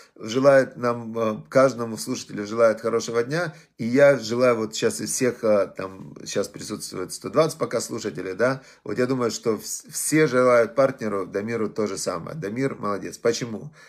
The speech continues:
Рука, которая даёт, даёт цветы,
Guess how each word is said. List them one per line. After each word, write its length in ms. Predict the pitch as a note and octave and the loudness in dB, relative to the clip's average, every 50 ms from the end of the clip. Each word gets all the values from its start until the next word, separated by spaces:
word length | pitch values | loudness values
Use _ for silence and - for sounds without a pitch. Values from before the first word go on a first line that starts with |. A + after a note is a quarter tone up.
| - _ _ | -20 _ _
Рука, 320 | - A#2+ B2+ A#2+ F3+ F3 | -2 -2 2 4 4 4
которая 340 | D3+ D#3+ D3+ D3+ C#3 C#3 C3 | 4 2 2 4 4 4 4
даёт, 400 | A#2+ C3 B2+ C3 C3 B2+ C3 - | 4 4 2 2 2 0 -2 -8
даёт 380 | - A2+ A#2+ A#2 B2+ B2+ A2 - | -2 0 2 2 2 0 0 -4
цветы, 580 | - A2 A2 G#2 - G#2 F#2 F2 F2+ - - | -6 -6 -6 -6 -4 -6 -6 -6 -8 -12 -16